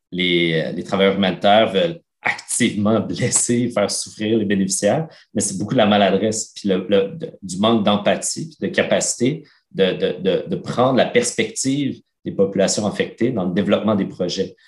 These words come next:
Euh, donc, c'est souvent que la personne pense, « Ah, on pourrait faire ça, c'est une super bonne idée. »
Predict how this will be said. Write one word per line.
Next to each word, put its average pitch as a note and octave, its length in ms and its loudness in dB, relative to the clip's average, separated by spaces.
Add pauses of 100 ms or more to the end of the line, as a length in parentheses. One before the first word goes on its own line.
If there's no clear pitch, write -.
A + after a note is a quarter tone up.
(300)
Euh, F2 120 2
donc, F#2+ 220 2
c'est G2+ 120 -4
souvent A#2 500 2
que A2 160 -4
la G2+ 160 4
personne A#2 420 2
pense, « A#2 320 0
Ah, C#3 220 -4
on G2+ 60 0
pourrait G2+ 200 -8
faire F#2 180 -2
ça, C#3 240 -4
c'est - 140 -10
une F#2 140 -8
super A#2 520 2
bonne G2+ 180 4
idée. » A2+ 480 0